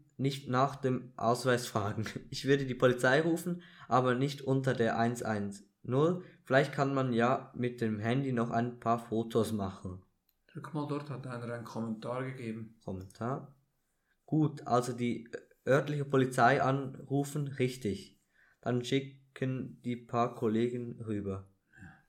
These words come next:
Speaker 1: Ja. Ja. Und er geht,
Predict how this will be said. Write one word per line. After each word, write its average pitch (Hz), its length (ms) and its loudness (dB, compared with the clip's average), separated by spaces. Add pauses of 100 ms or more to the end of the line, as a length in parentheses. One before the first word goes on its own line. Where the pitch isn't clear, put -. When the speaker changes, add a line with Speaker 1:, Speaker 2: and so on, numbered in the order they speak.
(720)
Speaker 1:
Ja. 104 80 -6
Ja. - 220 -8 (1300)
Und 127 180 0
er 113 180 2
geht, 135 460 0